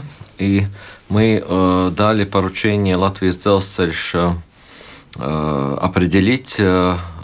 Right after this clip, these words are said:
сценарии, э, ближайшего времени, э, как могут развиваться события, э, в том числе самый негативный сценарий, что тут, э,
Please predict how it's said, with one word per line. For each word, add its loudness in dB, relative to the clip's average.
сценарии, 0
э, 0
ближайшего 0
времени, 0
э, -8
как -2
могут 2
развиваться 0
события, 0
э, 2
в -14
том 0
числе 0
самый 0
негативный -2
сценарий, 0
что -2
тут, -6
э, -2